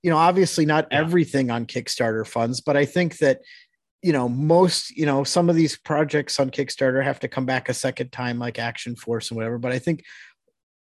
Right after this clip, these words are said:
Speaker 1: most of the really good ones end up funding on Kickstarter. So,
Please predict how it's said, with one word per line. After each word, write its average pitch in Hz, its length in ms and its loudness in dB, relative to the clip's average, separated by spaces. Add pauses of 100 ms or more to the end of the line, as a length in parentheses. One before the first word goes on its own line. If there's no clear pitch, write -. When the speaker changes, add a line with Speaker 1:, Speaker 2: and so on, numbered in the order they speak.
(160)
Speaker 1:
most 196 380 4
of 170 160 4
the 165 120 4 (160)
really 165 280 6
good 143 260 2
ones 123 280 -2
end 131 160 2
up 120 120 0
funding 127 400 -2
on 113 140 -8
Kickstarter. 117 600 -8
So, 127 340 0